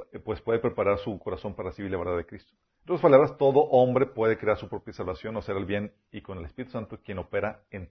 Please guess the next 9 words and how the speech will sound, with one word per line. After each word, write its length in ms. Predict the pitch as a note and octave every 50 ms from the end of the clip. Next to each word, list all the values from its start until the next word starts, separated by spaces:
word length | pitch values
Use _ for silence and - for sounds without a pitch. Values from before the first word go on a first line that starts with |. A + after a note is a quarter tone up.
| _
toda 280 | - G#2 G2 F#2 G2 G2
religión. 440 | G2 F#2 F2+ E2 - - F2 E2 - _ _ _ _ _ _ _ _ _ _ _ _ _ _ _ _ _ _ _ _ _ _ _ _ _ _ _ _ _ _ _ _ _ _ _ _ _ _ _ _ _ _ _ _ _ _ D#3+ _ _ _ _ _ _ _ _ _ _ _ _ _ _ _ _ -
Sí, 60 | G#2+
de 280 | G2+ G2 G#2 A2 G#2+ G#2
hecho 220 | F#2+ - - G#2+
es 60 | A2 A2
lo 80 | A2+
que 100 | - A#2+
menciona, 440 | A2 G#2 - B2 A#2+ C3 B2 B2+ -